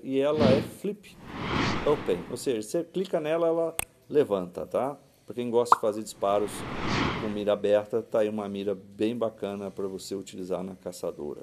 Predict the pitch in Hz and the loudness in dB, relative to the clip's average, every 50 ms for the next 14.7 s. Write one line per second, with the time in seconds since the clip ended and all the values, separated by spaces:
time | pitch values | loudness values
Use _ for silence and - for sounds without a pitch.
0 | - - - 101 131 135 - _ _ _ _ _ _ _ _ _ _ _ _ _ | -10 -6 -6 -6 -6 -8 -12 _ _ _ _ _ _ _ _ _ _ _ _ _
1 | _ 123 139 175 196 202 196 185 165 165 180 175 175 170 165 160 160 165 175 175 | _ -6 -4 -2 -2 -2 -2 -4 -6 -4 -2 -2 0 0 -2 -2 -2 -2 -4 -4
2 | - - 175 165 - 165 151 151 156 156 160 - 139 139 139 135 - 143 143 135 | -6 -8 -8 -2 0 0 2 2 2 0 0 0 0 0 -2 0 0 0 0 0
3 | 131 123 120 123 135 139 143 143 - - _ _ - _ _ - 117 104 107 107 | -2 -6 -6 -4 -2 -4 -4 -6 -12 -18 _ _ -20 _ _ -12 -6 -4 -4 -2
4 | 107 - 123 127 117 104 - 87 92 95 92 87 90 90 98 101 107 120 131 139 | 2 2 4 4 4 2 0 -4 -6 -6 -6 -6 -6 -4 -4 -4 -4 -4 -6 -8
5 | 127 - - - 101 101 107 117 120 117 113 120 120 110 101 101 104 117 113 - | -8 -10 -8 -4 -2 0 0 0 -2 -4 -4 -4 -4 -4 -4 -6 -6 -8 -8 -12
6 | - - - - 113 117 - - 113 98 95 95 101 101 113 107 107 104 107 107 | -16 -12 -10 -8 -8 -8 -6 -6 -2 0 2 2 2 0 -2 -6 -8 -8 -8 -10
7 | - 113 107 113 135 131 143 135 123 110 - - 110 113 120 127 110 98 90 95 | -10 -10 -8 -8 -8 -8 -8 -8 -8 -6 -6 -6 -6 -6 -6 -6 -6 -6 -6 -6
8 | 92 - - _ _ _ _ _ _ - - 107 139 185 185 - - _ _ _ | -10 -14 -20 _ _ _ _ _ _ -6 -4 -2 -2 -4 -6 -10 -16 _ _ _
9 | _ _ _ _ _ - 165 190 185 151 117 120 127 123 127 123 - 123 127 131 | _ _ _ _ _ -4 -4 -2 -2 -2 0 2 4 4 2 2 2 4 4 4
10 | 131 - 139 - - 180 214 226 - - 120 127 139 139 127 107 113 117 113 110 | 2 0 -4 -4 -6 -6 -6 -6 -4 -2 0 2 2 2 2 2 0 0 0 -2
11 | 104 95 90 - - _ _ _ _ _ _ _ - 107 120 127 117 117 120 - | -4 -6 -8 -12 -16 _ _ _ _ _ _ _ -6 -4 0 4 4 4 4 4
12 | 139 143 139 123 123 151 170 175 175 180 185 185 - - - - - _ - 113 | 4 2 2 2 2 2 2 2 2 2 0 -2 -6 -12 -20 -20 -16 _ -4 -2
13 | 120 120 117 113 113 - - 123 123 123 - 135 143 151 165 170 165 - - - | 0 2 2 0 0 -2 -4 -4 -2 2 2 4 4 4 4 2 -2 -6 -14 -12
14 | - 120 110 - - 123 123 117 - 95 95 87 87 | -10 -8 -4 0 2 6 8 8 8 8 6 0 -2